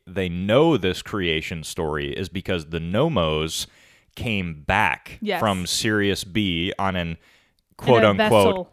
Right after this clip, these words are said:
Speaker 1: ark or vessel
Speaker 2: Yeah.
Speaker 1: and down into the water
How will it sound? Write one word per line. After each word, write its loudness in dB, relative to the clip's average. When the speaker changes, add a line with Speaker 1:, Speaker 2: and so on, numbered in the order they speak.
Speaker 1:
ark 6
or 4
vessel 4
Speaker 2:
Yeah. 2
Speaker 1:
and 2
down 6
into 0
the 4
water 4